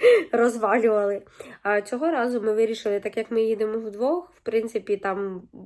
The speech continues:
пити, нам гуляти дуже не потрібно. Ну, так, по мінімуму, пару раз пивка випили. От. А так намагалися економити. Ну, в принципі, я рахую, що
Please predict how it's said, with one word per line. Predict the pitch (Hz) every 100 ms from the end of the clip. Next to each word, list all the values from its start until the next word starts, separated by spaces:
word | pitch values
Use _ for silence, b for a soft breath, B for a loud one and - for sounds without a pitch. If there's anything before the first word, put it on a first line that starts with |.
| -
пити, | 240 247 247 208 208 202 B B
нам | - 208 214
гуляти | 214 233 226 220 220 202
дуже | 190 220 220 196
не | 190 202
потрібно. | 202 202 226 285 247 220 196
Ну, | 233
так, | 196 -
по | 208
мінімуму, | 208 277 269 226 214
пару | 202 196
раз | 190 196
пивка | - 196 196 277
випили. | 269 240 214 208 233 B B B B B
От. | - 190 190 - _ _
А | -
так | 202 233 262
намагалися | 233 214 208 202 226 240 226 - 180 -
економити. | 240 262 254 240 214 190 180 180 - 196 190 - - B B B
Ну, | 226
в |
принципі, | 320 370 320 226
я | 240 247
рахую, | 254 - 247 233
що | - 208 202 196